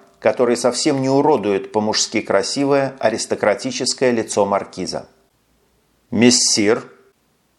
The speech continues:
я к вашим услугам". Не говоря ни слова, я достаю из перчатки серебряный крест и протягиваю его маркизу. Тот также молча берет его, прикладывается,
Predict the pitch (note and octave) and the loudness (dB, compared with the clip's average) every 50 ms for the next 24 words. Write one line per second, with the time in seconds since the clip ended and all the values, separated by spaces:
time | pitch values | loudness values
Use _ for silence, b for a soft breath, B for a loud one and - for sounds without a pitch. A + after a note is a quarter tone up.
0 | _ _ - - F#2 G#2+ A#2+ B2 B2 C3+ C3+ B2+ - C#3 B2+ C3 B2+ - - C#3 | _ _ -6 0 2 2 2 2 2 2 2 2 2 0 0 0 -2 0 0 0
1 | C3 G2 F#2+ E2+ D#2 - - - _ _ _ _ _ _ _ _ _ _ _ _ | 0 2 0 -2 -4 -6 -16 -20 _ _ _ _ _ _ _ _ _ _ _ _
2 | _ _ _ _ - F#2+ F#2+ G#2 A2 A#2+ C#3+ E3 F3+ F#3+ F#3+ F3+ E3+ E3 - E3 | _ _ _ _ -10 -6 -2 0 2 4 4 4 4 2 0 0 -2 -4 -2 0
3 | E3+ E3+ E3 E3 D#3 - - B2+ C3 B2 C#3 - - C3+ C3+ C#3+ D3 C#3 C#3 - | 2 2 2 2 0 0 0 0 0 0 -2 -2 0 0 0 0 -2 -6 -6 -4
4 | - B2 B2 - - C3+ B2+ - - A#2 - - A#2 A#2 A2+ G#2 G#2 G#2+ G#2 G2+ | -4 -4 -2 0 0 0 0 -2 -4 -6 -2 -2 0 0 0 0 0 -2 -2 -2
5 | G2+ F#2+ - - C3 D3+ D3 - - - - _ _ _ - G#2+ A#2+ - G#2+ A2+ | -4 -4 -4 -2 -2 -2 -2 -4 -8 -16 -20 _ _ _ -8 -4 0 0 0 0
6 | - - E3 E3 D3 E3 E3 D#3 D#3+ D3+ C#3 G#2+ G#2+ G2 G#2+ G#2+ G#2+ A2 G#2+ G#2+ | 0 0 -2 -2 0 0 0 2 2 0 0 0 0 2 2 2 2 0 -2 -4
7 | - - F#2+ E2 - - - - - _ _ _ _ _ _ _ _ _ _ _ | -6 -10 -10 -10 -8 -10 -12 -14 -16 _ _ _ _ _ _ _ _ _ _ _
8 | _ _ - A#2 A2 - - - A#2 A2+ G2 F#2 G#2+ A2 G#2+ A2+ A2 G#2+ - - | _ _ 0 0 0 2 2 0 0 0 0 -4 -6 -2 -2 0 -2 -2 -2 -6
9 | G#2 F2+ G2+ G2+ G#2+ C3 C3+ C3 C3+ C#3 C3+ C3 C3+ C3+ C3 - - - _ _ | -6 -2 -2 0 2 0 0 0 -2 -2 0 0 0 0 -2 -6 -12 -20 _ _
10 | _ - G2+ G#2+ F#2 - A2+ A#2+ C3+ C3+ C3+ C3+ C3 C#3 C#3 C3 C3+ - C#3 B2+ | _ -2 -2 -2 0 2 4 4 4 4 2 -2 0 0 -2 -2 -2 -2 -2 -2
11 | B2 | -2